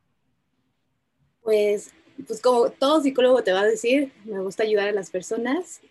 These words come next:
y me gusta entender por qué nosotros hacemos lo que hacemos.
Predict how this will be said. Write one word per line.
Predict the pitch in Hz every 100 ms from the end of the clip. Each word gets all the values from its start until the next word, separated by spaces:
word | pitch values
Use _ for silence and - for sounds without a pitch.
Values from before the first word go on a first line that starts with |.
| -
y | 214 214
me | 196
gusta | 196 214
entender | 202 196 185 185 185 185
por | - 180
qué | 185
nosotros | 185 175 170 180 175
hacemos | - 185 170
lo | 175
que | 165
hacemos. | 160 185 202